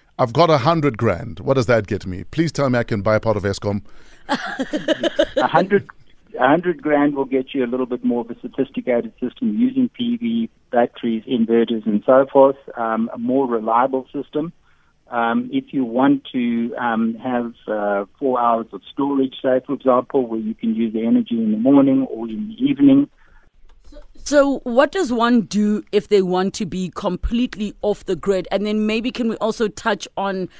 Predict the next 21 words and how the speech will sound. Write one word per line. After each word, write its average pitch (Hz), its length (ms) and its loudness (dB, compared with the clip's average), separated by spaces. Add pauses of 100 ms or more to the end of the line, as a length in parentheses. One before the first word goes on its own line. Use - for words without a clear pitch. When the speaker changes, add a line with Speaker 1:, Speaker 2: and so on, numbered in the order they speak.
(160)
Speaker 3:
the 196 80 -2
fact - 400 -4
that 185 240 -2 (260)
Eskom 247 480 2
seems 226 420 -4
to 220 120 -8
be 202 160 0
our 185 160 2
main 185 380 -2 (100)
option? 151 420 -6 (140)
Are 262 140 6
there 233 220 2 (180)
any 220 260 0
other 196 260 -4
options 175 460 -6
beyond 180 460 -4
what 156 260 -6
you 160 140 -6
have 147 100 -8
spoken 156 400 -8
about? 127 400 -10